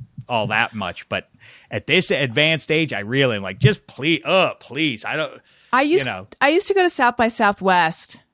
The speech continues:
Speaker 2: when it was primarily a music festival, and I wrote about music. I went, like, for nine years, and there would be, like,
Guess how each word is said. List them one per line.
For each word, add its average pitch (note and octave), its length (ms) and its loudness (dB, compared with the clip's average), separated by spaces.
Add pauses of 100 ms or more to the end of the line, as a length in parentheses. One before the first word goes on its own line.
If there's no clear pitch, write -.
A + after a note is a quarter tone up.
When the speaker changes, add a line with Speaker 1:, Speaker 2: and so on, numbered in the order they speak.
Speaker 2:
when G#3 120 2
it G3+ 60 4
was G3+ 120 2
primarily G#3 500 4
a E3+ 80 2
music G3+ 400 4
festival, D3 720 -2
and E3 100 -2
I D#3+ 60 2
wrote F3 200 2
about E3 180 2
music. D#3 400 0 (240)
I F3+ 100 2
went, F#3+ 220 2
like, F3 160 -2
for F#3+ 160 0
nine F3 260 2
years, D#3+ 440 2 (460)
and G#3 640 4 (1160)
there D#4+ 200 2
would G#4+ 120 2
be, G#4 120 4
like, F#4+ 180 0